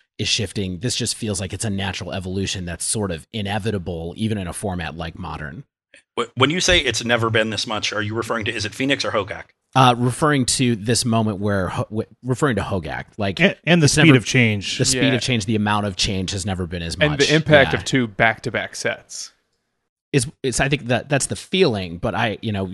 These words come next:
Speaker 1: you're kind of an objective observer, you know?
Speaker 2: Well, Ho-, Hogak is a, is a different animal entirely. It's just a broken deck.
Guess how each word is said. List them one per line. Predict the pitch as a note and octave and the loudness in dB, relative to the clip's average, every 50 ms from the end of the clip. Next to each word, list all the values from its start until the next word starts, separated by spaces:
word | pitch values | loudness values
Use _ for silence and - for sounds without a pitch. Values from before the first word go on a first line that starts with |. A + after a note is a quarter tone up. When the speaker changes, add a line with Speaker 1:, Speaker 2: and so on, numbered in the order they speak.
| - _ | -10 _
Speaker 1:
you're | - - A#2 C3 C#3 B2+ | -18 -8 -2 -2 -2 0
kind | - D3+ C#3 A#2 | 2 2 2 2
of | A2 F2+ F2+ | 2 0 0
an | G#2 G2 F#2 F2+ | -2 -2 -2 -4
objective | E2+ G#2+ A2+ - A#2+ G#2+ G2 - G2+ G2 F2 D2+ D2 - - - _ _ _ _ _ _ _ _ _ - | -4 -6 -4 -2 -4 -4 -4 -4 -6 -6 -6 -6 -8 -10 -14 -16 _ _ _ _ _ _ _ _ _ -8
observer, | G#2+ F2 F2+ G#2+ G#2+ G#2 F2 F#2 D#2+ | -6 -2 0 0 0 0 0 -2 -4
you | D#2+ D2+ D2+ | -4 -6 -6
know? | E2 D#2+ E2 E2+ - - _ _ _ _ _ _ _ _ _ - | -6 -6 -6 -8 -8 -10 _ _ _ _ _ _ _ _ _ -8
Speaker 2:
Well, | A#2 A#2 A#2+ A#2+ - | -6 -4 -4 -6 -8
Ho-, | - - - - - F3 F#3 | -10 -12 -10 0 0 0 0
Hogak | - - F#3 G3+ F#3 F3+ D#3+ C#3+ - | 2 2 2 6 8 8 6 6 6
is | C3+ A#2 A2 | 4 4 4
a, | A2+ A2 G#2+ A2 - - | 4 4 2 0 -4 -4
is | A#2 G#2+ | -2 0
a | A2 G#2+ | 0 -2
different | G#2 - C3 A#2+ - A#2 A2+ A#2 | 0 0 0 0 0 -4 -2 -2
animal | A2 G#2+ G#2 G2 F#2+ | 0 0 0 -2 -6
entirely. | F#2+ F#2+ - G2 F2 E2 F#2 - - - | -6 -6 -4 -4 -4 -4 -6 -12 -6 -4
It's | B2+ A#2 - - | -2 -2 0 -2
just | C#3+ A2 B2+ | 0 0 -2
a | A2 | 0
broken | G#2+ A#2 A2 G#2 - G2 F2+ | 2 0 0 0 -2 -4 -4
deck. | F2+ E2 - | -4 -4 -4